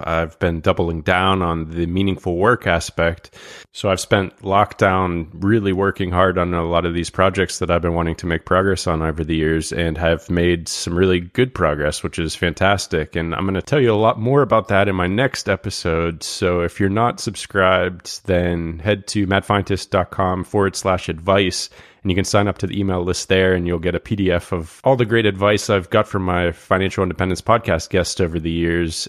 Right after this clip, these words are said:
And you'll also find out when I publish my next episode, which is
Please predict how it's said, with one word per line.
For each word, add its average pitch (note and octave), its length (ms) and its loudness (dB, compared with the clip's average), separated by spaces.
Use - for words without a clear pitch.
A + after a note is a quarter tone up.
And F2 640 -2
you'll F2+ 440 0
also F#2+ 320 0
find F2 340 0
out E2+ 380 0
when F2+ 140 -2
I E2 160 2
publish G2 380 -4
my G2+ 80 2
next C3+ 280 0
episode, F#2+ 420 0
which F#2 240 -4
is F2 260 -2